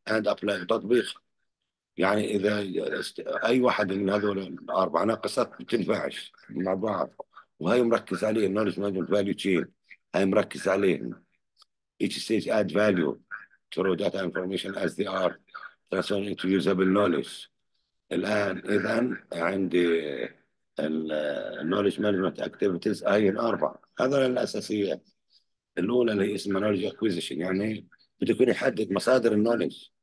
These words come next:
ومن وين بتيجي النولج، لأنه قلنا الآن في إدارة صارت للنولج في المؤسسة، هي اللي بدها تجيب النولج تتعامل معها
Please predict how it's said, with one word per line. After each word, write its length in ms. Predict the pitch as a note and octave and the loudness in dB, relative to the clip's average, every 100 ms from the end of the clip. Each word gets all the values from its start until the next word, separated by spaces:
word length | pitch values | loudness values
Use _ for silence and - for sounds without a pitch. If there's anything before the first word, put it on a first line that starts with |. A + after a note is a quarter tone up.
| _ _ _ _ | _ _ _ _
ومن 160 | F2+ G2 | 2 4
وين 180 | A#2+ A#2+ | 4 2
بتيجي 320 | - A#2+ A2 | -4 -4 -2
النولج، 460 | A2 A#2 F#2 - | -2 -2 -4 -4
لأنه 380 | - F2+ G2 G2 | -4 -2 0 -2
قلنا 300 | - A2+ G#2+ | -2 -2 0
الآن 460 | G#2 G2+ G#2+ G2+ F#2 | 0 -2 -2 -2 -4
في 280 | G#2 A2+ A2 | -2 0 4
إدارة 280 | B2 A#2 | 6 6
صارت 380 | F#2+ F2 - - | 4 0 -4 -4
للنولج 340 | E2 E2 E2 - | -6 -4 -4 -6
في 100 | D#2+ | -8
المؤسسة، 480 | D#2+ - - - | -8 -8 -10 -4
هي 120 | F2 A2+ | 0 0
اللي 140 | G#2 | 0
بدها 120 | G2 | -2
تجيب 340 | F#2 - F3+ - - _ _ _ | -4 -6 -8 -10 -20 _ _ _
النولج 480 | F2 G2+ F#2+ G#2 - - - _ _ - | 0 2 2 0 -4 -10 -20 _ _ -4
تتعامل 360 | - G#2+ G2+ F#2+ | 2 2 4 4
معها 360 | F#2 - - | 4 0 -6